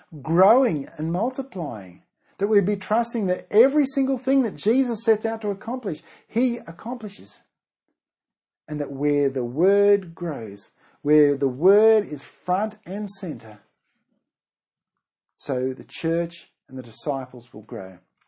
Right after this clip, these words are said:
And we're gonna come before God in prayer and ask that God would do those things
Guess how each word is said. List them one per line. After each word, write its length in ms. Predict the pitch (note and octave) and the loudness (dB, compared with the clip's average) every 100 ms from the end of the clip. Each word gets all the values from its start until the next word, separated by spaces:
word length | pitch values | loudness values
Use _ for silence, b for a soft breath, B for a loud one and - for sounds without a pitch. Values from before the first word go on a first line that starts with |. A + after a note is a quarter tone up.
| _ b b - | _ b b -2
And 80 | |
we're 100 | D3+ | 2
gonna 220 | E3 F3 D3 | 4 2 0
come 180 | F3 | -2
before 340 | F3+ E3+ F3 D3 | -2 0 0 2
God 240 | D#3 E3+ | 4 4
in 140 | E3+ D3+ | 0 -4
prayer 360 | E3 E3 D3+ B B | -2 -2 -2 B B
and 200 | D3 C#3+ - | -10 -10 -8
ask 540 | D3+ E3+ F3 E3+ - b b | -6 -2 -2 -6 -12 b b
that 180 | D3 B2 | -12 0
God 280 | D#3 E3 C#3+ | 2 4 2
would 120 | C3 | -2
do 240 | D3 E3 | 0 2
those 240 | E3+ E3 D#3 - | 2 -2 -2 -8
things 360 | B2+ A#2+ A#2+ | -10 -10 -12